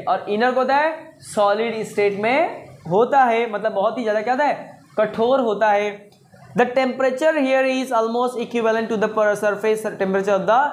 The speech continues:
sun। और दोस्तों, इसका temperature जो होता है, वह equal to the sun होता है, ओके। Sun का जो ऊपरी layer है ना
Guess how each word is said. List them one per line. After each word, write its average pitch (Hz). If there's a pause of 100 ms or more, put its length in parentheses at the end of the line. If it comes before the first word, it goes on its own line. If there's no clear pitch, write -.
(320)
sun। 175 (520)
और 165
दोस्तों, 262 (460)
इसका 254
temperature 226 (280)
जो 175
होता 190
है, 226 (140)
वह 202 (340)
equal 233
to 233
the 208 (220)
sun 226
होता 190
है, 170 (100)
ओके। 277 (100)
Sun 226
का 240
जो 226
ऊपरी 220
layer 233
है 294
ना 311